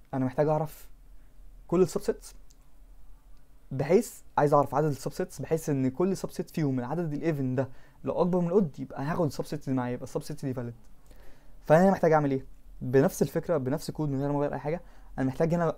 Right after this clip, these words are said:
اجنريت كل السبسيتس، وخلينا مثلًا نمسح ده كده. يعني حرفيًا هتحل، هنحل مسألتين في دي-، في،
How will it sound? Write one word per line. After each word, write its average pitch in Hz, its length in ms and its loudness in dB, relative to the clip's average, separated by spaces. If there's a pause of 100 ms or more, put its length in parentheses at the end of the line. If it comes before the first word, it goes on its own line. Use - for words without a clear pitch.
(140)
اجنريت 131 340 2
كل 170 120 0
السبسيتس، - 520 -6 (1300)
وخلينا 123 960 -6
مثلًا 131 200 -2
نمسح 127 460 -4
ده 135 80 -8
كده. 147 200 -4 (400)
يعني 127 260 -4
حرفيًا 165 340 0
هتحل، - 380 -2
هنحل 151 280 2
مسألتين 151 380 -4
في 151 100 -8
دي-، 131 100 -8
في، - 260 -10